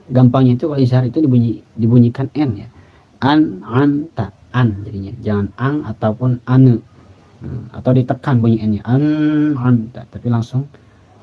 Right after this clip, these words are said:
dibaca saat itu juga tanpa dilamakan. An'amta. Begitu. Kemudian contoh yang lain, min ilmin. Nun sukun berhadapan dengan ain. Nah, ini terjadi dalam dua kalimat.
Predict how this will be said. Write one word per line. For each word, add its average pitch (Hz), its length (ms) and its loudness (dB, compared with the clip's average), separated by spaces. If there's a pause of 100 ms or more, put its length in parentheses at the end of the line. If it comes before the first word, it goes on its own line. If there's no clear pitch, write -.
dibaca 113 320 2
saat 127 240 -2
itu 104 240 -6
juga 120 200 -2
tanpa 110 280 -2
dilamakan. 104 600 -2 (600)
An'amta. 131 880 0 (240)
Begitu. 95 400 -18 (2000)
Kemudian 131 320 4
contoh 147 160 2
yang 135 160 4
lain, 156 240 2
min 143 160 4
ilmin. 151 480 2
Nun 113 80 -4
sukun 123 320 -2
berhadapan 127 320 4
dengan 120 80 4
ain. 117 240 0
Nah, 104 80 -8
ini 123 200 2 (360)
terjadi 110 440 0
dalam 120 280 2
dua 110 240 -4
kalimat. 120 320 2